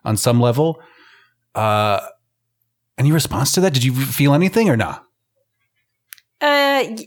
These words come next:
Speaker 2: yeah, I gue-, I guess that was kind of, um, the only thing that sort of did speak to me really is the fact that eventually,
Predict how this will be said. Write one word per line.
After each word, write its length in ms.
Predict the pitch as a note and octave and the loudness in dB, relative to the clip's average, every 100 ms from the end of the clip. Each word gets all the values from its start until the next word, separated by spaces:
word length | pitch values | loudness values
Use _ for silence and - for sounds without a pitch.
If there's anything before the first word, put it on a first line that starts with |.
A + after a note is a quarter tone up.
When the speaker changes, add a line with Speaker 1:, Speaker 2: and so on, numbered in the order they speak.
| - | -12
Speaker 2:
yeah, 640 | F#3 G3+ G3 G#3 C#4+ C#4 | -4 0 2 2 2 0
I 80 | G3+ | -2
gue-, 160 | - - | -2 -2
I 120 | G3+ | -2
guess 280 | G3+ A3 - | -4 -4 -4
that 120 | G3 | -8
was 100 | F#3 | -10
kind 240 | - A3 G3+ | -8 -6 -4
of, 140 | F#3 - - _ _ _ - | -6 -12 -20 _ _ _ -8
um, 540 | F3+ E3 E3 E3 E3 | -4 -2 -2 -4 -6
the 120 | F#3 | -4
only 140 | F3+ F#3 | -2 -4
thing 240 | F#3 F3 | -6 -8
that 80 | D#3 | -6
sort 180 | - F3+ | -6 -8
of 80 | D#3+ | -6
did 200 | G#3 B3 | -8 -6
speak 300 | - E3 D3 - | -8 -8 -8 -8
to 80 | |
me 100 | D#3+ | -6
really 380 | D3+ E3 D3+ D3+ | -4 -4 -4 -6
is 140 | E3 - | -8 -8
the 300 | E3 D3+ D#3 - | -6 -6 -8 -8
fact 300 | F3 - - | -10 -8 -14
that 120 | D3+ | -14
eventually, 880 | D#3 F#3 F#3 - G3+ D#3+ D3+ F#3+ | -6 -4 -4 -6 -6 -6 -6 -8